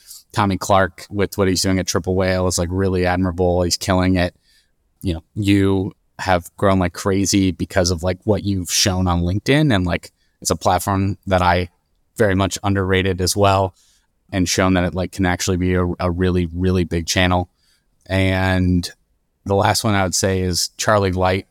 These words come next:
on Twitter was, uh, someone that we just were, started working with at Workweek, who created a parody account on Twitter, uh, that was, like, this old man, and it was hilarious. He got to, like, hundred seventy-five thousand followers on Twitter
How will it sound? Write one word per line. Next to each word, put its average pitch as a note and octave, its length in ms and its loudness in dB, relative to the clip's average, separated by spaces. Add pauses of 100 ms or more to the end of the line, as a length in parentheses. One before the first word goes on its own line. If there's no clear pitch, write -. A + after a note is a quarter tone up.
on G2 180 0
Twitter G2+ 440 2 (540)
was, F#2 320 -2
uh, F2 180 0
someone F#2+ 300 0
that F2+ 100 0
we F#2 120 0
just F2+ 340 -4
were, F2+ 100 -4
started F#2 220 2
working F2 200 -2
with F2+ 100 2
at F2 60 0
Workweek, F2+ 440 -2
who F2+ 260 2 (480)
created G#2 280 2
a - 20 -2
parody G2+ 340 0
account F#2 440 -2
on F#2 140 -2
Twitter, F#2+ 460 0 (120)
uh, F#2 220 0
that F2+ 100 0
was, F2 100 -2
like, F2+ 140 -2
this F2 180 -2
old F#2+ 220 0
man, F#2 440 0 (140)
and F2+ 420 0
it F#2 80 -4
was F2 120 0
hilarious. F#2 480 0
He - 80 -6
got F#2 160 -4
to, F#2+ 80 -2
like, F2+ 180 -2 (120)
hundred G2+ 280 0
seventy-five F#2 420 0
thousand F2 240 -2
followers F2+ 280 0
on F2 80 0
Twitter G#2 360 0